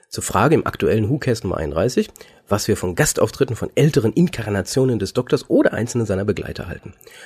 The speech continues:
Sarah Jane Smith und K nine kenne ich zum Beispiel erst seit ihrem Gastauftritt in der Episode School Reunion.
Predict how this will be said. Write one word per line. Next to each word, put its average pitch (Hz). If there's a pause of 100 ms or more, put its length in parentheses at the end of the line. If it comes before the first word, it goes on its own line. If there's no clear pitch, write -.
(120)
Sarah 135
Jane 87
Smith 226
und -
K 98
nine 110
kenne 113
ich -
zum 104
Beispiel -
erst 101
seit -
ihrem 113
Gastauftritt -
in 90
der 85
Episode 98
School 147
Reunion. 120